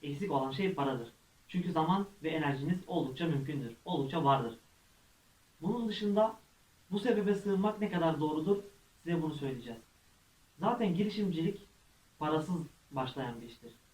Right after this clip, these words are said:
Parayla yapılmaz. Girişimcilik bazen zikirle, bazen fikirle, bazen de uygulamayla gerçekleştirilir. Gençlik evresinde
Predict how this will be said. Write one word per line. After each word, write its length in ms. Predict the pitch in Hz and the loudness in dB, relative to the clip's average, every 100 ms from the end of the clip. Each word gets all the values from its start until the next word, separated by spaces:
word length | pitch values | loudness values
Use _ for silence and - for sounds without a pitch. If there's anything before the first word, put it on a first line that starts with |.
| _ _ _ | _ _ _
Parayla 380 | - 185 214 190 | 0 2 4 4
yapılmaz. 400 | 160 143 135 139 - - _ _ _ | 0 0 -2 -2 -4 -16 _ _ _
Girişimcilik 720 | 143 214 202 180 151 160 226 - _ _ _ _ _ | -2 0 0 -2 -2 -2 -4 -6 _ _ _ _ _
bazen 380 | 147 180 185 151 | 2 4 6 2
zikirle, 540 | 135 139 220 214 220 - _ - | -2 -4 -2 0 -2 -4 _ 2
bazen 360 | 175 165 196 | 4 4 2
fikirle, 520 | - 147 190 180 233 - - 147 | 0 -4 2 2 2 -4 -6 2
bazen 300 | 170 165 196 | 4 4 2
de 100 | 160 | 2
uygulamayla 480 | 143 151 156 160 | 2 0 2 2
gerçekleştirilir. 800 | 135 127 - 135 - 120 117 113 - _ _ _ _ _ _ _ _ _ _ - | 2 -2 -8 -14 -14 -12 -12 -14 -18 _ _ _ _ _ _ _ _ _ _ -2
Gençlik 360 | 185 196 240 | 0 0 -2
evresinde 600 | 254 208 180 170 165 233 | 0 0 0 0 0 -2